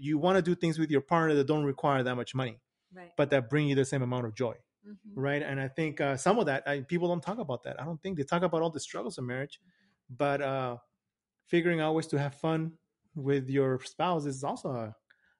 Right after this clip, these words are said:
Speaker 1: a hot subject in my book.
Speaker 2: <laughs>
Speaker 1: So
Speaker 2: But I think the key is that we're also very active.
Speaker 1: Active, right? And not everybody's active. So for those that are not active, I encourage you to get active.
Speaker 2: Yeah.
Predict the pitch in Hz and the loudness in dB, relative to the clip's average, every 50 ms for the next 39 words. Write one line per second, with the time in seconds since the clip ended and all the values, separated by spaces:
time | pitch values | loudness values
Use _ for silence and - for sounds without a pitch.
0 | _ - 160 - - 165 165 160 - - - - 165 147 131 156 151 156 151 143 | _ -4 -2 0 4 4 2 2 2 -4 0 0 2 2 2 0 0 0 0 0
1 | 143 143 143 131 160 190 247 - - 466 - - - - - - - - - - | 0 -2 0 0 0 0 0 0 -2 -2 -2 -4 -8 -16 -20 -20 -20 -12 -8 -6
2 | 480 - - 453 - - - 330 302 294 294 294 302 - - 359 - _ - - | -6 -6 -6 -10 -8 -4 -4 -2 0 0 -2 -2 -4 -8 -14 -14 -14 _ -20 -20
3 | - _ _ _ _ _ _ - - - 427 415 381 359 330 302 294 269 - - | -20 _ _ _ _ _ _ -20 -16 -14 -14 -14 -14 -14 -14 -16 -18 -18 -12 -8
4 | 262 254 262 262 294 302 302 - 262 202 - - 262 247 240 220 190 202 180 180 | -6 -6 -4 -4 -6 -8 -12 -12 -14 -16 -14 -12 -10 -8 -8 -6 -6 -8 -8 -10
5 | 190 180 185 180 - 202 175 165 170 160 165 - _ - 180 180 _ _ _ _ | -10 -12 -14 -14 -16 -18 -18 -18 -18 -18 -20 -20 _ -20 -20 -20 _ _ _ _
6 | _ _ _ _ _ _ _ _ _ - 165 180 175 180 - 190 226 226 - - | _ _ _ _ _ _ _ _ _ -4 -2 -2 0 2 4 4 4 4 0 -14
7 | - _ _ - - 139 147 160 190 190 160 156 170 185 190 185 185 185 175 175 | -20 _ _ -12 -8 -4 -2 -2 -2 -2 -2 0 2 4 4 6 6 4 4 4
8 | 175 180 151 156 156 160 - 185 175 - 147 131 - 147 131 139 151 143 147 147 | 2 2 0 -2 -2 -2 -4 -4 -2 -2 -2 -2 0 0 2 2 2 2 2 0
9 | 143 147 147 143 143 139 139 139 139 139 - 180 190 - - _ _ _ _ _ | 0 0 0 -2 -2 -2 -2 -2 -4 -4 -6 -8 -8 -8 -12 _ _ _ _ _
10 | _ _ _ _ - 151 151 143 139 131 - 156 147 143 135 135 147 139 135 127 | _ _ _ _ -4 -2 -2 0 -2 0 2 2 2 2 2 0 0 0 0 2
11 | 143 135 135 135 135 - 175 185 180 - _ - 196 214 254 | 2 2 2 0 -2 -4 -6 -8 -8 -10 _ -20 -20 -20 -20